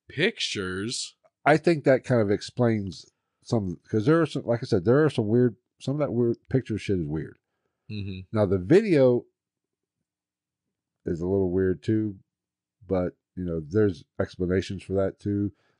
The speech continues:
Speaker 2: They, a lot of the video is grainy just for the mere fact it was, like,
Speaker 1: Nineteen sixty-nine.
Speaker 2: but, well, it was a
Speaker 1: And they're
Speaker 2: camera.
Speaker 1: on the moon.
Speaker 2: It was a camera taking,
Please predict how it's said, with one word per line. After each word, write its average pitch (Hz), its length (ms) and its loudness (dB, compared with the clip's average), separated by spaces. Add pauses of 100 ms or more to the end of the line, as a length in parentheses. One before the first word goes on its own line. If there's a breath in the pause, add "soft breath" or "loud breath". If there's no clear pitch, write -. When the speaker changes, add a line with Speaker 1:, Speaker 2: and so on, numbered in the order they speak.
Speaker 2:
They, 92 100 0
a - 320 -6
lot 107 200 0
of 113 60 0
the 98 80 0
video 98 600 0 (460)
is 85 540 -6 (420)
grainy 104 360 0
just 95 200 -6
for 104 80 -4
the 98 40 -2
mere 98 160 0
fact - 280 -4
it 92 60 -4
was, 82 220 -12 (600)
like, - 100 -4
Speaker 1:
Nineteen 101 200 -10
sixty-nine. 98 480 -12 (140)
Speaker 2:
but, 120 100 2
well, 127 180 8
it - 20 4
was 107 100 -2
a 95 40 -2
Speaker 1:
And 85 100 -8
they're 156 220 2
Speaker 2:
camera. 131 240 6
Speaker 1:
on 110 60 4
the 101 60 -2
moon. 104 300 -4 (100)
Speaker 2:
It 120 80 2
was 110 160 -2
a - 20 -20
camera 156 380 4
taking, 113 400 -2